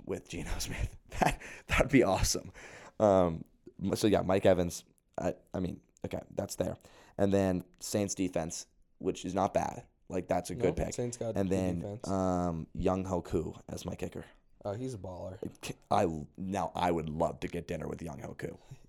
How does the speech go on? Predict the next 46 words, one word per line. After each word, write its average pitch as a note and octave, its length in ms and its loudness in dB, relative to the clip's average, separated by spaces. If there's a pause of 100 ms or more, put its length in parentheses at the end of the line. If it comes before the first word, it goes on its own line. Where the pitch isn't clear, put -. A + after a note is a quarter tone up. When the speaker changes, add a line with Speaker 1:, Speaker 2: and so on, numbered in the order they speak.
Speaker 1:
Oh G2 160 6
my F2 220 0
gosh, - 280 -4
that'd E2 200 -2
be D#2+ 100 -8
Speaker 2:
<laughs> - 20 -8
Speaker 1:
awesome. - 400 -6 (640)
Um, F#2+ 280 6
and F#2+ 120 4
then F#2 240 4
we F#2 60 6
have F#2 100 4
Julio A2+ 300 6
Jones F#2 380 2
too, G2 160 4
who's F2 180 -2
out. F2+ 380 2
Mark F2+ 200 2
Andrews, F2 540 -2
Odell F2+ 260 2
Beckham F2+ 240 -2
Junior, E2 520 -2
Devin F#2 260 0
Singletary, F2 720 -4
Tim G2+ 140 -2
Patrick, F2+ 440 -6
Jordan F#2 260 2
McKissick, F2 420 -6 (120)
and D#2 320 -8 (140)
Darren D#2+ 220 -6
Williams. D2 340 -12 (120)
Speaker 2:
Yeah, A2+ 280 2
your A2 220 0
entire F#2+ 360 -6
team B1+ 320 -16 (340)
Speaker 1:
Daniel D#2+ 220 -4
Speaker 2:
is C#2+ 80 -6
Speaker 1:
Williams. D2 200 -12 (300)
Speaker 2:
very F#2 260 -8
hurt. - 180 -16 (160)
Speaker 1:
It's - 240 -2
very - 260 -4
hurt. - 140 -8
It's G#2+ 180 2
just A#2+ 240 2 (160)
Speaker 2:
Yeah. F#2 140 -10